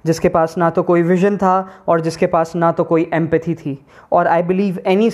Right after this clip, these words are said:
system without values, any system without vision and any system without empathy is a failed system। टीचर्स को ये आइडिया नहीं था वो करना क्या चाह रहे हैं। Most of the teachers that I had, वो, वो हाउसवाइफ्स थीं जिन, जो बहुत अच्छे बैकग्राउंड से नहीं आ रही थी।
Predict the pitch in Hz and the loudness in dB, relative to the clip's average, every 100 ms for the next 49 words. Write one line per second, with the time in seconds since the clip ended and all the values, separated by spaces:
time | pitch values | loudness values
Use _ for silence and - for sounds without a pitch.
0 | 208 196 214 196 190 180 185 165 160 175 | -2 -2 0 2 2 2 2 2 2 2
1 | 214 190 - - - - 190 214 214 185 | 0 -2 -8 -20 -12 0 0 2 -2 0
2 | 208 185 180 185 175 170 170 196 208 - | 0 2 2 2 0 0 2 0 0 -6
3 | - - 185 196 214 208 196 202 185 175 | -6 -2 0 0 0 0 -2 0 2 2
4 | 180 175 175 180 180 185 175 - - 185 | 2 2 0 0 0 0 0 -4 -4 0
5 | 175 185 185 165 160 156 - - _ _ | 0 2 2 2 -2 -4 -8 -10 _ _
6 | _ _ _ - - 214 196 214 - 214 | _ _ _ -20 0 2 2 0 2 2
7 | 196 196 190 190 202 190 190 196 190 190 | 4 4 4 4 2 2 2 2 2 0
8 | 175 185 180 170 170 165 165 160 - - | 0 0 0 0 0 0 -2 -8 -12 0
9 | 190 208 202 214 214 208 214 202 196 175 | 0 0 -2 0 0 0 2 2 2 2
10 | 175 208 220 - - _ - 170 190 196 | 2 0 -2 -8 -18 _ -2 2 2 2
11 | 180 202 214 190 208 202 214 220 - 233 | 2 0 2 0 0 0 0 0 -2 0
12 | 247 240 - - - 160 190 185 - 180 | 2 0 -8 -18 -4 2 2 0 -4 0
13 | 190 160 175 196 196 185 196 160 160 180 | 0 0 0 2 0 0 0 0 0 -2
14 | 196 196 196 190 190 190 190 220 | -2 -2 0 2 2 0 -2 -4